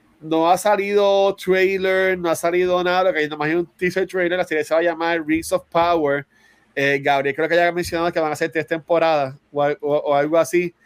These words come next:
Este, yo honestamente estoy bien pompeado por ver este mundo, este, creado por Tolkien.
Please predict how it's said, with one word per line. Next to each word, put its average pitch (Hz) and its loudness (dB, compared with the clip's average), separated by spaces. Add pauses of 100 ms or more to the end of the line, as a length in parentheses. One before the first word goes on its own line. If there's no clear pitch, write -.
(360)
Este, 156 0
yo 160 0
honestamente 185 -2 (400)
estoy 160 -4
bien 156 -4
pompeado 170 -2
por 160 -2
ver 147 2
este 160 -4
mundo, 151 -2
este, 135 -4
creado 139 2
por 147 -4
Tolkien. 165 -2